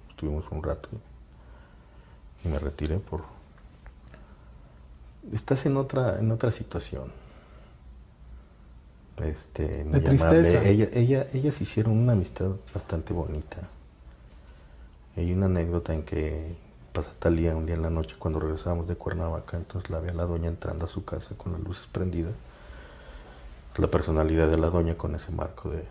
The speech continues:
Speaker 1: de la majestuosidad de la casa, con todos esos colores, con toda esa iluminada, iluminación que tenía en medio de una calle oscura como era la de Hegel, porque,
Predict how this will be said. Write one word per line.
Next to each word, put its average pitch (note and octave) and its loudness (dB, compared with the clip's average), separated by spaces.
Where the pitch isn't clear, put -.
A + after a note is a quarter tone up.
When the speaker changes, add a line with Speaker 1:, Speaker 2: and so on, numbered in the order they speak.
Speaker 1:
de E2 -4
la D#2 0
majestuosidad D#2+ -2
de E2 2
la D#2 -2
casa, - -4
con D2 -6
todos E2 -6
esos E2 -8
colores, D2+ -2
con D2+ -6
toda D#2+ -2
esa F2 -4
iluminada, D#2 -2
iluminación D#2+ 0
que E2 -4
tenía E2+ 0
en E2+ -4
medio D#2 2
de D#2 0
una D#2 -2
calle D#2+ -4
oscura D#2+ -2
como D#2 -4
era D2+ 0
la D2+ -2
de D#2+ -4
Hegel, E2+ -2
porque, - -8